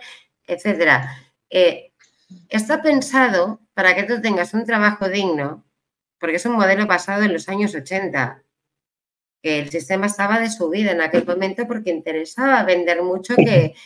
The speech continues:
el rollo del, del sistema del bienestar y de que, que el capitalismo molaba más que los pobres que estaban en los países detrás del telón de acero.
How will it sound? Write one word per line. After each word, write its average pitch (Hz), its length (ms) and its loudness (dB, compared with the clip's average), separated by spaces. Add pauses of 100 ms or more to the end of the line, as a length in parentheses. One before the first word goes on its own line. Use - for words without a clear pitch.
(720)
el 156 220 -2
rollo 175 300 2
del, 165 500 2
del 139 200 -2
sistema 151 420 -4
del 160 180 0
bienestar 254 1000 2 (680)
y 208 80 -2
de 185 160 0
que, 165 180 0
que 156 120 0
el 139 220 -6
capitalismo 151 720 0
molaba 170 480 6
más 170 340 2
que 247 120 -4
los 196 160 0
pobres 175 340 0
que - 80 -14
estaban 190 580 2
en 165 120 2
los 160 140 -2
países 165 500 -4
detrás 165 340 0
del 175 180 2
telón 170 300 0
de 160 60 0
acero. - 560 -4